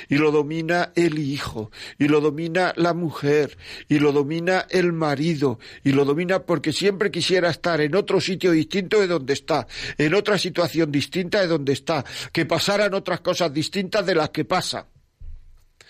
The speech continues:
Y eso se lo estamos transmitiendo a los hijos. ¿A que es una pena? Claro. Es una pena.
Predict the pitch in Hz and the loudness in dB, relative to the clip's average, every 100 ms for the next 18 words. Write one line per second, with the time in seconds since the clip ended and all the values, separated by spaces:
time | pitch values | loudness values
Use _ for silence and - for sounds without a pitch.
0 | - - - 190 220 - 202 - _ - | -20 -8 0 2 2 0 -4 -6 _ -10
1 | 135 131 - 160 151 151 165 156 165 - | -6 -4 -2 -2 -2 -4 -2 0 0 0
2 | 160 139 135 - - 123 95 - - - | 0 2 2 2 0 -4 -2 -2 -2 -6
3 | - - - - - - - - - - | -12 -12 -12 -16 -20 -20 -20 -20 -16 -16
4 | - - - - - - - _ - - | -16 -20 -20 -20 -20 -20 -20 _ -12 -12
5 | - - - - 165 185 208 247 226 226 | -14 -6 -2 2 0 2 0 0 0 0
6 | 165 135 127 123 - - - - - - | 0 -4 -6 -10 -12 -16 -18 -18 -20 -16
7 | - 202 220 220 - _ _ - - - | -2 0 2 0 -4 _ _ -20 -20 -20
8 | - - - - 233 - 233 226 139 226 | -20 -20 -20 -4 -2 0 0 0 0 0
9 | 190 120 | -2 -8